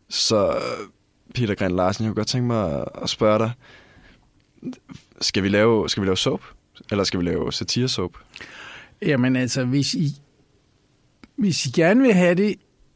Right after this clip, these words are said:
Speaker 2: øh, sjovt og, øh, hvad skal man sige, øh, grine meget selv, øh,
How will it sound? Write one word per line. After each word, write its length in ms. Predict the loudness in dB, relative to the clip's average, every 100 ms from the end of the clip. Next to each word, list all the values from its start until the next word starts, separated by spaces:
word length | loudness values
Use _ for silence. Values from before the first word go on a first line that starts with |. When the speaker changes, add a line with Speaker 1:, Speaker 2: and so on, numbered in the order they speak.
| _ _
Speaker 2:
øh, 300 | 2 4 4
sjovt 580 | 2 2 4 4 2 -8
og, 720 | -4 0 2 4 2 0 0
øh, 300 | 2 2 2
hvad 120 | 0 -2
skal 160 | 0
man 60 | 0
sige, 400 | 0 0 0 -2
øh, 120 | -6 -2
grine 320 | 0 2 2
meget 260 | 2 0 0
selv, 320 | 0 0 -4 -2
øh, 500 | 0 2 2 0